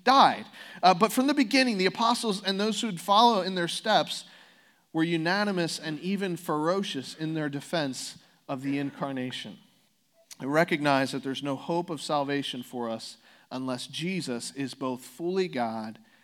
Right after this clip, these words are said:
and fully man. So I'll give you a couple of examples. Ignatius of Antioch, uh, who, like many others, would be martyred for his faith,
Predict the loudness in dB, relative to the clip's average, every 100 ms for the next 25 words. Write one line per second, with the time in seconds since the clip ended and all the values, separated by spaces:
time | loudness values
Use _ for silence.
0 | _ _ -6 -6 -4 -2 0 0 -2 -4
1 | -4 -4 -2 -4 -4 -4 -2 -4 -2 -2
2 | -2 -4 -8 -8 -4 -4 -2 -4 -6 -6
3 | -4 -4 -2 0 0 -2 -6 -20 -20 -20
4 | -6 0 0 0 0 2 2 0 0 0
5 | 0 -2 0 2 2 0 -4 -4 -4 2
6 | 2 2 2 2 2 2 -4 -4 -2 -2
7 | -2 0 2 4 0